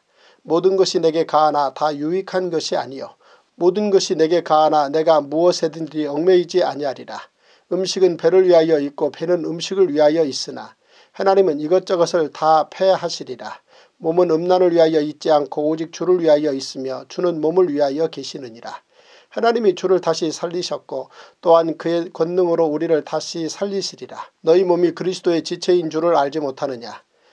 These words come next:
내가 그리스도의 지체를 가지고 창녀의 지체를 만들겠느냐? 결코 그럴 수 없느니라. 창녀와 합하는 자는 그와 한 몸인 줄을 알지 못하느냐?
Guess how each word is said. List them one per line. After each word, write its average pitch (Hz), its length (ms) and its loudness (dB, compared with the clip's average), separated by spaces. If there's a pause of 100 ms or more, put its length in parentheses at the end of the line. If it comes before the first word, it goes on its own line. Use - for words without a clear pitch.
(140)
내가 160 320 4
그리스도의 175 540 2
지체를 170 420 -2
가지고 151 480 -2
창녀의 196 560 0
지체를 165 440 -4
만들겠느냐? 127 640 -8 (320)
결코 202 360 -4
그럴 165 240 -4
수 - 160 -6
없느니라. 123 500 -10 (440)
창녀와 185 540 2
합하는 165 360 -2
자는 151 260 0
그와 160 300 2
한 196 200 -10
몸인 180 320 2
줄을 160 280 -2
알지 139 240 -8
못하느냐? 127 500 -10